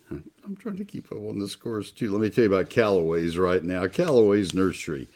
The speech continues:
Now that our Texas temperatures have, uh, given a much-needed break, make your home feel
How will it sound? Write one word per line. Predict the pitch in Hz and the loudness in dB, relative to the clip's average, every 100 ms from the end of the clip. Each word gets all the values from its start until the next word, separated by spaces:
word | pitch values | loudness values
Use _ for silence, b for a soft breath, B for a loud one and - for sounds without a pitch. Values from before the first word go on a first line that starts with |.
| B B B - | B B B -6
Now | 92 101 | 0 2
that | 92 | 2
our | 90 | 2
Texas | 85 110 - 80 | 0 -2 -4 -10
temperatures | - 123 110 80 87 78 | -6 -4 -4 -6 -8 -6
have, | 98 90 82 76 87 | 0 0 0 -4 -4
uh, | 85 - b b - | -4 -6 b b -6
given | 92 107 98 85 | 2 2 2 0
a | 80 | -2
much-needed | 90 110 - 101 98 78 78 82 | 0 -2 -2 -2 -2 -2 -8 -8
break, | 143 262 302 - - _ b b b | -8 -4 -4 -6 -20 _ b b b
make | 120 160 160 | 0 0 0
your | 135 123 | 2 2
home | 113 113 | 2 -2
feel | - 92 87 | 0 0 0